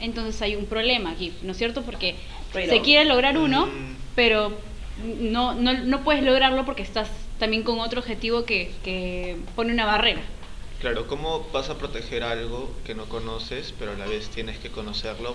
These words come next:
Speaker 3: para evitar que se-, <laughs> sea
Speaker 1: Exacto,
Speaker 3: que sean
Speaker 1: exacto. Por
Speaker 3: criminales?
Speaker 1: eso como que dice que,
Speaker 2: Filósofo, te ha vuelto.
Speaker 1: eh,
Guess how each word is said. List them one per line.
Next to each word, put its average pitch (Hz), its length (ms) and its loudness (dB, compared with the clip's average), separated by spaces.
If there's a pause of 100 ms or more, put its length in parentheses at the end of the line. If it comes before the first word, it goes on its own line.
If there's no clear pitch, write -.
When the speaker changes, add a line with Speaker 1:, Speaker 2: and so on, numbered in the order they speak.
(120)
Speaker 3:
para 101 340 -4
evitar 104 540 -4 (400)
que 107 120 -4
se-, 160 440 -2
<laughs> - 0 -
sea 247 320 2
Speaker 1:
Exacto, 214 540 4
Speaker 3:
que 202 60 -6
sean 226 100 0
Speaker 1:
exacto. 262 340 6
Por 220 60 0
Speaker 3:
criminales? 254 280 6
Speaker 1:
eso 277 140 4
como 294 200 2
que 254 120 6
dice 247 240 2
que, 277 140 6
Speaker 2:
Filósofo, 139 420 -4
te - 100 -8
ha - 20 -6
vuelto. 240 200 -6
Speaker 1:
eh, 226 500 6